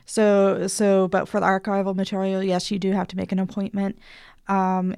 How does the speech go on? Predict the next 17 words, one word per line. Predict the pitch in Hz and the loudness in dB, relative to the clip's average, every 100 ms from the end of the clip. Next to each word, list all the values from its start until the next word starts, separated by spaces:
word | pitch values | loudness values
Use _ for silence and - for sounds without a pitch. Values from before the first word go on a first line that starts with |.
| - | -2
and | 196 196 | 0 2
you | 196 | 2
can | - 196 185 175 | 2 2 2 0
do | 202 196 180 | 2 2 2
that | 175 175 175 - - - | 2 0 -2 -4 -10 -6
online. | 185 185 180 185 185 180 - - - | -4 -2 -2 0 0 0 -4 -16 -8
Um, | 202 190 185 185 180 - | -2 0 2 0 -2 -2
usually | 202 196 180 202 185 185 190 185 | 0 0 2 2 4 2 0 0
we | 180 | 0
have | 175 170 | 0 0
to | |
have | 185 170 | -2 0
a | 170 | -2
week's | 175 - 196 | -4 -4 0
notice. | 208 214 233 - - - 214 - - - _ _ | 2 2 -2 -8 -18 -20 -20 -20 -20 -20 _ _
If | 220 220 | -2 0
it's | 214 - - - | 0 0 -4 -6